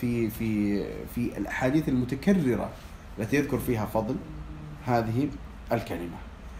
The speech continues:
آم، فيعني الإنسان ينتبه إلى منزلتها ومكانتها،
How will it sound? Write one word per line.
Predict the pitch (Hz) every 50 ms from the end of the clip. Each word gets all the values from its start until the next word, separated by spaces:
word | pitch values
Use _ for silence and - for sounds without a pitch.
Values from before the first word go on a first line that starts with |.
| - - - - - - -
آم، | 120 120 113 110 113 110 107 107 107 107 107 107 107 110 107 - - - - - - - - - - - - - - -
فيعني | 160 156 147 143 - - 127 143 143 147 151 170 - - - -
الإنسان | 151 139 127 - 143 135 135 - - - - - - - 92 87 82 95 101 87 78 90
ينتبه | 139 160 165 - - 117 101 113 156 - - - - - - - - - - - - - - - - - - - -
إلى | 117 127 135 131 123 127 123 - 123
منزلتها | 131 127 117 113 120 120 123 120 117 107 107 101
ومكانتها، | 104 107 113 113 117 110 117 120 117 - 123 120 127 135 - -